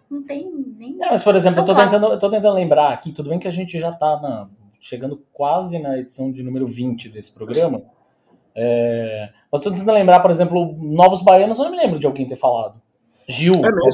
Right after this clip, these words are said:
Speaker 2: obviamente, as pessoas
Speaker 1: Gil
Speaker 2: falaram e
Speaker 1: falaram.
Speaker 2: tal,
Speaker 1: Não,
Speaker 2: Nação Zumbi
Speaker 1: falaram,
Speaker 2: também.
Speaker 1: falaram, não, Baianos.
Speaker 2: Eu tô tentando lembrar quem teria falado, mas enfim.
Speaker 1: Acho que o Lucas.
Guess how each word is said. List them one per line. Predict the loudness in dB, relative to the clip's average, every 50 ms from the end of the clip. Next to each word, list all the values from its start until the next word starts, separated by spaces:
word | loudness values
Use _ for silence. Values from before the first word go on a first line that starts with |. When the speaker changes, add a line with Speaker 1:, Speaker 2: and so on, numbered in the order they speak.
| 2 -2
Speaker 2:
obviamente, | -2 -2 -4 -6 -10
as | -16
pessoas | -20 _ -12 -10 2
Speaker 1:
Gil | 4
Speaker 2:
falaram | 6 6 6 6 4 4 6 6 6 6 4 2
e | -2
Speaker 1:
falaram. | 2
Speaker 2:
tal, | 4 6 6 8 8 8 6 4
Speaker 1:
Não, | 4
Speaker 2:
Nação | 2 2 2 2 2 0
Zumbi | 2 2 0 2
Speaker 1:
falaram, | 2 2 2
Speaker 2:
também. | 2 0 0 0 -2 -2
Speaker 1:
falaram, | -2 -4 -4 -6
não, | -10 -14 -20 -20 _
Baianos. | -20 -20 -20 _ _ _ _ _ _ _ _ _ _ _ _
Speaker 2:
Eu | -12
tô | -12 -10
tentando | -2 0 0 0
lembrar | 0 -2 -2 0 2 2 2
quem | 0 -2 -6 -6
teria | -6 -4 -4 -4 -4
falado, | -2 0 0 0 0 -2 -6
mas | -6 -4 -4
enfim. | -4 -4 -4 -4
Speaker 1:
Acho | -4 -4
que | -6
o | -8 -8
Lucas. | -10 -12 -14 -18 -20 -20 -20 -20